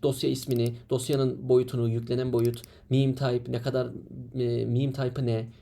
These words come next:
bunları söylüyor. Biz mülteri oluştururken ki verebileceğimiz, e, operasyonlara bakıyoruz, e, option'lara bakıyoruz, düz-, düzeltiyorum. Bir, destination,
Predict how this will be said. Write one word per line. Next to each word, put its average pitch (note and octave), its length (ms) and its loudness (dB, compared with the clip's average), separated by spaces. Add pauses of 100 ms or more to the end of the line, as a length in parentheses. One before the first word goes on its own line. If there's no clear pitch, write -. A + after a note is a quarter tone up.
(180)
bunları C#3 240 0
söylüyor. C3+ 420 0
Biz A3+ 180 -2
mülteri G#3+ 320 2
oluştururken F#3 760 2
ki A3+ 220 -6 (140)
verebileceğimiz, F3+ 680 6 (240)
e, C3+ 120 0
operasyonlara C3+ 680 2
bakıyoruz, A2+ 440 -2
e, - 40 -12 (180)
option'lara A#2 600 -2
bakıyoruz, G#2+ 460 -8
düz-, A2+ 160 -8 (100)
düzeltiyorum. A2 600 -2 (600)
Bir, A#3+ 300 -4 (240)
destination, E3+ 600 4